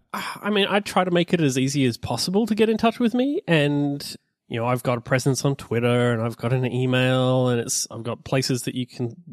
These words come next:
directly send me stuff from the app and all of that sort of stuff. And I, I check my reviews, my run one star reviews for people who have problems so that I can resolve them. I am generally aware and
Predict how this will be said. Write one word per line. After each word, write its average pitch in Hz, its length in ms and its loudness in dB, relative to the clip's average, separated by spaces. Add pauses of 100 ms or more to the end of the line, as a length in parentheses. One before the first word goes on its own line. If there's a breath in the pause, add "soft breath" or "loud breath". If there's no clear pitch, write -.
(100)
directly 120 540 -4
send 123 220 -4
me 123 80 -2
stuff 123 240 -4
from 120 180 -8
the 113 140 -4
app 143 420 0
and 104 200 -6 (460 loud breath)
all 139 240 2
of 123 60 -2
that 120 180 -2
sort 110 100 -6
of 101 80 -8
stuff. - 220 -14
And 117 80 -6
I, 120 120 0 (160)
I 117 100 -2
check - 340 -4
my 107 220 -6 (160)
reviews, 113 760 -6
my 110 60 -6
run 107 280 -4
one 113 200 -4
star 113 260 2
reviews 113 600 -4 (120)
for 110 240 0 (420 loud breath)
people 120 340 0
who 113 120 -2
have 113 180 -2
problems 117 360 -4
so 120 100 -6
that 113 100 -4
I 113 80 -4
can - 160 -10
resolve 110 400 -6
them. 117 320 -4 (420 soft breath)
I 143 120 2
am 135 320 0
generally 131 680 2
aware 120 600 2
and 113 360 -4